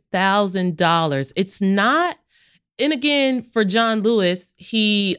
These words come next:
always was a pretty prolific fundraiser himself. And then he, you know,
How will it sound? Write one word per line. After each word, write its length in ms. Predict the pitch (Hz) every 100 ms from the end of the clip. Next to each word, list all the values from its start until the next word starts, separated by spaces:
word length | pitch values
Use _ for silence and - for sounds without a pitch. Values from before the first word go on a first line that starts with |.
| -
always 520 | 180 214 196 185 175
was 120 | 165
a 60 | 151
pretty 300 | - 190 180
prolific 560 | - 165 170 151 -
fundraiser 640 | - 175 170 165 170 165 165
himself. 760 | 165 147 143 - 160 170 269 _ _ - - _ -
And 180 | 180 170
then 380 | 196 185 180 180
he, 800 | 180 196 180 170 165 156 156 - _
you 120 | - 330
know, 460 | 196 170 180 170